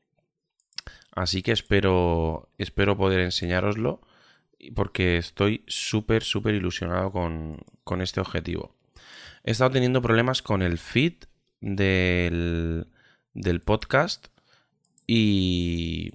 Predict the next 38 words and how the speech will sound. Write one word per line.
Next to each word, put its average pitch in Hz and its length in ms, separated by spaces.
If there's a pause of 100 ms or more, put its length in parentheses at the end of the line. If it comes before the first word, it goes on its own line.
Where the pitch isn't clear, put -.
(260)
ayer 95 400
no, 98 380
no 92 140
se 98 180
publicaba 90 720
en, 82 400
en 87 220
iTunes, 151 480 (460)
pero 98 160
bueno, 92 220
ya 90 140
lo 107 60
he 101 40
conseguido 95 460
corregir, 80 580 (480)
eh, 90 380
gracias 90 420
a, 85 640
al - 380
plugin 90 520
que 87 100
tengo 87 200
instalado 87 540
de, 82 500
de - 140
WordPress. 85 640 (500)
Y 107 340
de 92 100
nuevo, 98 260
pues 87 140
eso, 82 180
si 87 120
os 87 120
interesa 90 420
saber, 92 500 (500)
eh, 98 340
cómo 98 300
hacer 92 560